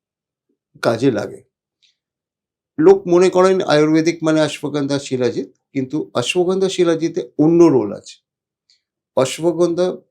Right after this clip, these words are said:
বেসিক রোল হচ্ছে কি, অ্যাডাপ্টোজেন বলা হয়, তার মানে আপনার স্ট্রেস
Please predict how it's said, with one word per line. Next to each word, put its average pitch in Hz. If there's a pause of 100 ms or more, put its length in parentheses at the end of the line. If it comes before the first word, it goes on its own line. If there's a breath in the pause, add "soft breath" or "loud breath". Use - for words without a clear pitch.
বেসিক 143
রোল 180
হচ্ছে 165
কি, 143 (440)
অ্যাডাপ্টোজেন 156
বলা 117
হয়, - (140)
তার 120
মানে 127
আপনার 139
স্ট্রেস -